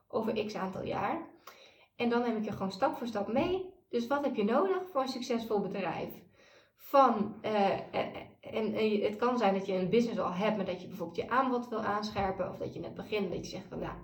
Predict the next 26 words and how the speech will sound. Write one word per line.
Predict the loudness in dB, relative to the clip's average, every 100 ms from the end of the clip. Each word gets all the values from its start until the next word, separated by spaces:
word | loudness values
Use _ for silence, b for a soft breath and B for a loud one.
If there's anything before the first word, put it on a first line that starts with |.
| -4
ik | 2
wil | 4
gewoon | 2 -2 -6 -10 -16 _
een | -2
nieuw | 0 2
aanbod. | 0 -2 -4 -10 -12
Ik | -4
wil | -4 -4 2
een, | 4 4 0
überhaupt | -4 2 4 4
een | 0 -2
aanbod | -2 -2 -2
de | -2
wereld | 0 0 -2
in | -6
zetten." | -6 -6 -6 -8 B B B B B
Oké, | -2 2
wat | 6 6
wordt | 4 2
dan | 2
je | 0
aanbod? | 0 0 0 -4 -6 -2
Wat | 2 4
wordt | 4 0
je | -2 -4
verdienmodel? | -2 0 0 0 -2 -2 -4